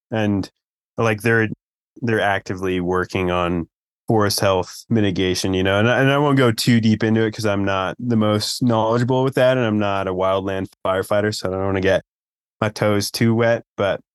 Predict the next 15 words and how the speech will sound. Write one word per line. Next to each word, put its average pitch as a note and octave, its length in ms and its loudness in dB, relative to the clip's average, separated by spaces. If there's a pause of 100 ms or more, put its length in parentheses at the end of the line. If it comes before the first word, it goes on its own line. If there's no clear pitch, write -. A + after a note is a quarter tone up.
(440)
even, C3+ 220 2
like, A2+ 240 0
when A2+ 140 2
you A2 140 2
have G#2 500 0 (460)
new G#2+ 220 0
trails G#2 420 0
in G#2 100 -2
an F#2 80 -2
area G2 320 0
where F#2+ 140 0
there's F#2 220 -4
not G2 200 -2
any F#2+ 220 -2
access, F2+ 560 -2